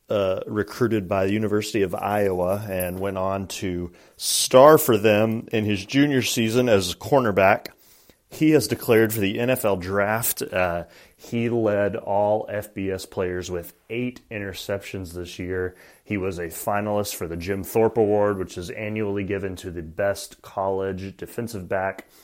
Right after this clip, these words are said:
Uh, that award went to Micah Fitzpatrick of Alabama. Um, but Jackson, who, uh, really kinda came out of nowhere this year, has shot up the N F L draft boards, uh, with his,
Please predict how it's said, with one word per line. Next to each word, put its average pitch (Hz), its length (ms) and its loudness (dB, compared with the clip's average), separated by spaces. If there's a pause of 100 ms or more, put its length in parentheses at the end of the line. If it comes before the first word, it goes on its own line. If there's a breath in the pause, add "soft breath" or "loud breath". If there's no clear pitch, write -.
(420 loud breath)
Uh, 90 160 -2
that 104 160 0
award 101 340 0
went 92 220 -6
to 92 360 -8
Micah 92 340 -8
Fitzpatrick - 840 -8 (120)
of 82 640 -12
Alabama. 92 640 -6 (840 soft breath)
Um, 82 440 -12 (120)
but 90 260 -4
Jackson, 110 720 -2
who, 92 640 -6 (340 loud breath)
uh, 87 280 -4
really 120 280 0
kinda 110 240 -6
came 98 280 -6
out 85 80 -4
of 85 100 -8
nowhere 110 420 2
this 95 300 -6
year, 95 420 -4 (260 soft breath)
has 92 220 -2
shot 110 600 -2
up 95 180 -2
the 98 240 -6
N 98 80 -4
F 92 180 -8
L 87 120 -4
draft 95 400 -2
boards, 87 640 -4
uh, 87 240 -10
with 85 180 -10
his, 92 520 -8